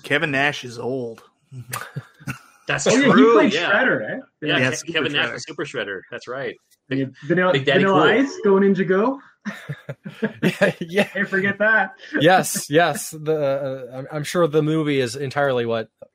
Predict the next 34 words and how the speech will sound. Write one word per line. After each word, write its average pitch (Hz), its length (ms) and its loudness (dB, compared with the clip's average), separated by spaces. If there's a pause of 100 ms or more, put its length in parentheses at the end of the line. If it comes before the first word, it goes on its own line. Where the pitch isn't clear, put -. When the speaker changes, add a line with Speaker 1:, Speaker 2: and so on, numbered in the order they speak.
Speaker 4:
catapulted 120 640 -2 (120)
Vanilla 117 320 -2
Ice 107 260 -4
to 107 140 -10
stardom. 95 600 -6 (140)
Speaker 2:
<laughs> - 140 -20 (1120)
You're 175 120 -2
right. 113 360 -2
Speaker 4:
Not, - 0 -
not 151 260 0
Ice 120 200 0
Ice 104 200 -4
Baby. 92 400 -10
Speaker 2:
Of - 440 -20
course. - 340 -10 (1120)
Speaker 4:
I 135 60 -6
mean, 123 300 0 (100)
most 143 260 2
kids - 120 2
Speaker 2:
That 277 60 6
was 302 100 2
a - 40 2
big 220 200 0
thing. 262 160 -2
I 170 60 2
mean, 180 140 2
after 208 300 0
that 170 200 -2
movie 233 200 -4
came 160 240 -2
out, 185 300 -2
I 143 60 2
mean, 156 140 -4
they, 202 120 0